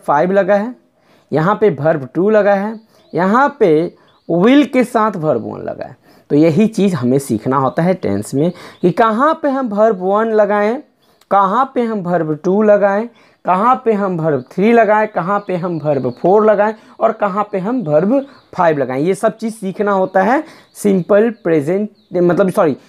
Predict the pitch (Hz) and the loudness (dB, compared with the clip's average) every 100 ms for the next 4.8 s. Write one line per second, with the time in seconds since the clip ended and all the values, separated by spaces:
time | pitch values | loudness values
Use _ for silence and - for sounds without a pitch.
0 | _ 165 196 226 233 - - 233 202 196 | _ -4 -4 0 -2 -4 -4 -4 -2 -6
1 | 180 220 214 226 226 - 175 180 165 - | -2 0 2 0 0 0 2 2 -2 -6
2 | - 120 95 87 - _ _ _ _ _ | -2 -2 -2 -6 -12 _ _ _ _ _
3 | _ _ _ _ - 185 - 214 240 226 | _ _ _ _ -18 -2 2 2 2 0
4 | 277 311 285 247 269 226 151 | -2 -2 -6 -4 -2 0 0